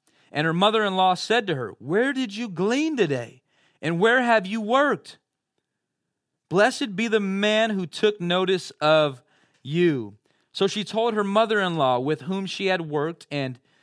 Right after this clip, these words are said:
and said, 'The, the, the man's name with whom I work today is,'" come on, drum roll, please,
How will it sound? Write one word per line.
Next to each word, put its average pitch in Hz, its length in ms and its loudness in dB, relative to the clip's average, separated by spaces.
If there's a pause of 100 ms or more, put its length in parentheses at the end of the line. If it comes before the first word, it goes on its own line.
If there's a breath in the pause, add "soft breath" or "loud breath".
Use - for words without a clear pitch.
(640)
and 143 140 -8
said, 175 220 0
'The, 156 300 0
the, 165 380 -2 (180)
the 151 120 -4
man's 175 540 -2
name 165 800 -2
with 143 240 -4
whom 190 320 -6
I 156 140 0
work 160 360 -4
today 151 500 -2
is,'" 190 460 4
come 180 180 -4
on, 165 140 0
drum 170 220 -4
roll, 175 140 -4
please, 185 520 -8